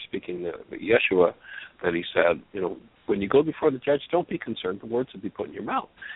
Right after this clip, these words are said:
If you let your intuitive faculty function," now, if you're in concern and fear, the brain's gonna interfere with that process. But when we can get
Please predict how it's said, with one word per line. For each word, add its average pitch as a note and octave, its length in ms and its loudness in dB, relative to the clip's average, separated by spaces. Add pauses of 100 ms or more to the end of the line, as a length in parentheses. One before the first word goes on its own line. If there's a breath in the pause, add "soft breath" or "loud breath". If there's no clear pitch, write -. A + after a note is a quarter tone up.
(100)
If - 140 -8
you G#2+ 80 6
let A2 200 8
your G2+ 160 -2
intuitive A2 480 0
faculty F#2 440 2
function," - 380 0 (260 loud breath)
now, G#2 120 8
if - 100 2
you're A2+ 140 4
in A2 60 0
concern A2 420 2
and G2 220 -2
fear, C#3+ 260 8 (280 loud breath)
the - 60 -8
brain's A#2 280 4
gonna A2 180 0
interfere A#2+ 480 2
with A3 140 4
that G2+ 160 -4
process. - 360 -8 (140)
But E2+ 160 -8
when F#2 160 -14
we F#2 80 -14
can F2+ 220 -14
get - 160 -6